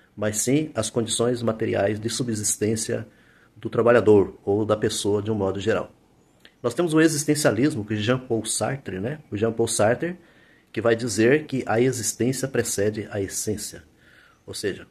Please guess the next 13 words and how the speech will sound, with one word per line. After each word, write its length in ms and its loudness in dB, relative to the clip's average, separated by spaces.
o 80 -10
Jean-Paul 380 0
Sartre, 420 6
se 140 -4
nós 180 0
pegarmos 560 0
o 80 -6
Jean-Paul 360 -2
Sartre 440 -6
e 40 -8
pegarmos 640 -6
o 120 -2
Hegel, 420 2